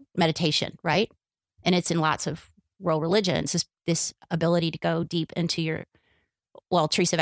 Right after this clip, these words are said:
Avila, like the inner castle, interior castle, or different people call it different things. But I think that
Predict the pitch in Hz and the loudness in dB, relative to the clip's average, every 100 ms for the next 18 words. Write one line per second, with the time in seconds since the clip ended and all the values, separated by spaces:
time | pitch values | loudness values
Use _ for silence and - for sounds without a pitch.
0 | 147 165 156 - - 147 165 165 196 170 | 2 0 -2 -4 -6 -4 -4 -2 0 2
1 | - - 170 160 165 151 190 190 185 175 | 0 -2 -2 0 0 0 2 2 2 2
2 | 160 160 - - 185 - 160 - 151 147 | 0 -2 -6 -4 -2 -2 -4 -4 -4 -2
3 | 156 - 214 175 - 190 - 262 196 165 | -4 0 2 2 0 0 2 2 2 -2